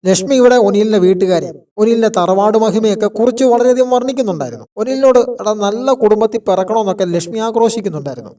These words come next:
മസ്താനി ഈ ഒരു വിഷയം ലക്ഷ്മിയോട് അവതരിപ്പിച്ചത് അവൾ തൻ്റെ ഒരു നല്ല സുഹൃത്തായിരിക്കും,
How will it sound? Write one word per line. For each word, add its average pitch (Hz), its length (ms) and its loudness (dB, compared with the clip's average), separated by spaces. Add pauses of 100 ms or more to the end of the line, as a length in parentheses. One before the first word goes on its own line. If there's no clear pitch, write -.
(120)
മസ്താനി 214 380 -4
ഈ 277 80 -4
ഒരു 262 120 0
വിഷയം 262 400 -2
ലക്ഷ്മിയോട് 233 440 0
അവതരിപ്പിച്ചത് 202 880 -4 (160)
അവൾ 262 140 -4
തൻ്റെ 262 220 -2
ഒരു 262 100 4
നല്ല 247 260 -4
സുഹൃത്തായിരിക്കും, 233 880 -4